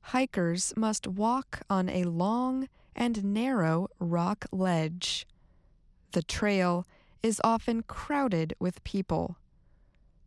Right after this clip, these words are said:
but most say the heat and crowds are worth it. Delicate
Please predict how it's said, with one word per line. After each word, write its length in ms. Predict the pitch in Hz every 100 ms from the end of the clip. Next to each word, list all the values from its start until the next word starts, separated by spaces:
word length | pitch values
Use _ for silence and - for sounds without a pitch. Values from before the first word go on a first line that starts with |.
| -
but 360 | 160 160 - - -
most 400 | 180 196 196 -
say 580 | - - 208 180 170 170 _ _
the 160 | - 175
heat 500 | - 240 240 - - _ - -
and 220 | 262 262
crowds 760 | - 269 190 165 170 180 - -
are 220 | 175 170 185
worth 400 | 170 170 175 151
it. 320 | 151 - - _ _ _ _ _ - _ _ -
Delicate 500 | 185 175 - 165